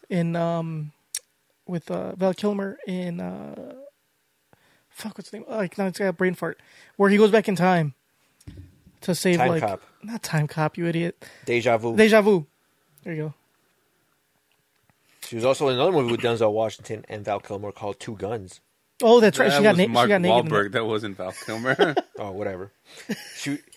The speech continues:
Speaker 2: she was also in Ghost Protocol.
Speaker 3: Mm, yeah.
Speaker 1: The game?
Speaker 3: No.
Speaker 1: Or was there a
Speaker 2: Impossible.
Speaker 1: movie?
Speaker 2: Mission Impossible.
Speaker 1: Oh, Mission Impossible. Yeah, yeah, that's right.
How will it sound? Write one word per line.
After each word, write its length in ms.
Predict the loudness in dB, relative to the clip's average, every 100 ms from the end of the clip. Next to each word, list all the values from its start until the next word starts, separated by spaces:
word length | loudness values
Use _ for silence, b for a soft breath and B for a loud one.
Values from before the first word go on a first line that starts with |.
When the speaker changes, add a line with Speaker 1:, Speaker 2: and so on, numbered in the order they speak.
| _
Speaker 2:
she 160 | -8 -8
was 120 | -4
also 360 | -2 -2 -4 -4
in 400 | -4 -4 -8 -14 _ _ _ _ _ _ _ _ _ _ _ _ _ _ -6
Ghost 320 | -4 -6 -6
Protocol. 480 | -4 -4 -8 -14 -16 _ _ _ _ _ _ _ -20
Speaker 3:
Mm, 320 | -16 -14 -14 -10
yeah. 160 | -8 -6
Speaker 1:
The 100 | -4
game? 320 | 0 -2 -2 _ _ _ _ _ _ _ _ _ _ _ _ _ _ -12
Speaker 3:
No. 220 | -4 2
Speaker 1:
Or 100 | 4
was 140 | 6
there 80 | 6
a 40 |
Speaker 2:
Impossible. 260 | 6 4 2
Speaker 1:
movie? 80 | 0
Speaker 2:
Mission 220 | -8 -12 -10
Impossible. 460 | -8 -10 -12 -18 _ _ _ _ _ -2
Speaker 1:
Oh, 140 | 0
Mission 240 | 2 0 -2
Impossible. 380 | -4 -4 -4 -4
Yeah, 180 | -4 -6
yeah, 40 |
that's 160 | -10 -12
right. 180 | -14